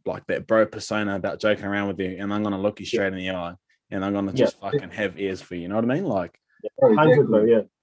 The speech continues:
Speaker 2: hundred, bro.
Speaker 3: And because, and just to add to that, like, that creates, like, a deeper bond for your friendship.
Speaker 2: Yeah.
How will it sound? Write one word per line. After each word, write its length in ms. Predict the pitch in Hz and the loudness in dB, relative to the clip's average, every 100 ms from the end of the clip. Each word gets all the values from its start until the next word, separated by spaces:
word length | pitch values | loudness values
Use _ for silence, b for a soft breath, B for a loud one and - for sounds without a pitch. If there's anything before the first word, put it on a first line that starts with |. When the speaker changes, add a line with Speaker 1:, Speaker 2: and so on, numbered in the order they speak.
| - | -6
Speaker 2:
hundred, 280 | 117 113 90 | -4 -4 -2
bro. 180 | 92 95 | -2 0
Speaker 3:
And 200 | 160 170 | 2 2
because, 260 | 160 175 - | 0 -2 -4
and 240 | 165 165 139 | -2 0 0
just 180 | 180 - | -2 0
to 140 | 143 | 2
add 140 | 175 - | 0 -2
to 80 | 117 | -2
that, 280 | 165 151 - _ _ - | 0 -2 -6 _ _ -6
like, 220 | 123 113 | -4 0
that 280 | 139 175 - | 0 0 -6
creates, 380 | - 143 139 135 | -2 2 2 0
like, 140 | 127 - | -4 -6
a 40 | |
deeper 360 | - 123 131 110 | -2 0 0 0
bond 360 | 113 127 117 | 2 2 0
for 120 | 113 | -4
your 160 | 117 113 | -2 -2
friendship. 440 | 117 147 - - - - | 0 0 -2 -10 -16 -2
Speaker 2:
Yeah. 220 | 120 113 | 0 0